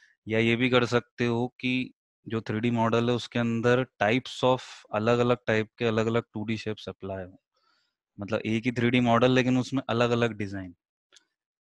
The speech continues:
जिस तरह बेवल प्रोफाइल में क्या होता था,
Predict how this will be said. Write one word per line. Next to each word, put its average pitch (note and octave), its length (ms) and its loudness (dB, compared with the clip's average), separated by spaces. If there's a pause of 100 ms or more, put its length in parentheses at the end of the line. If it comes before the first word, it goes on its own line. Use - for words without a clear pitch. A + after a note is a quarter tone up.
(180)
जिस - 180 -10
तरह A2+ 140 0
बेवल A2+ 300 0
प्रोफाइल A#2 440 2
में A#2+ 160 -2
क्या A#2 120 2
होता G#2+ 280 -2
था, G#2+ 340 -8